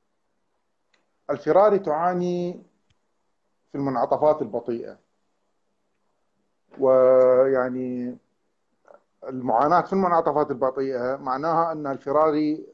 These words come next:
لديها مشكلة في الداون فورس، وهذا بات واضحا جدا. لذلك، آه، يعني، يعني ليس من الغريب أن، أن،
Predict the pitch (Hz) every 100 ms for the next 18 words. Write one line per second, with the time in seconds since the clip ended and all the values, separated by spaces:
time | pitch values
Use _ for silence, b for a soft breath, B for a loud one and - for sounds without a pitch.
0 | - 135 131 151 151 139 135 170 143 127
1 | 139 139 123 131 104 - _ 135 160 151
2 | 143 156 151 160 156 123 - 101 _ _
3 | _ _ _ _ 120 104 101 98 _ _
4 | _ _ _ _ 131 143 170 170 165 -
5 | 151 143 139 131 131 127 123 123 123 123
6 | 131 131 135 131 127 - _ _ _ _
7 | _ _ _ _ _ _ - 123 131 135
8 | 117 _ _ _ 147 185 185 170 165 147
9 | 151 185 165 151 147 147 139 135 131 139
10 | 147 139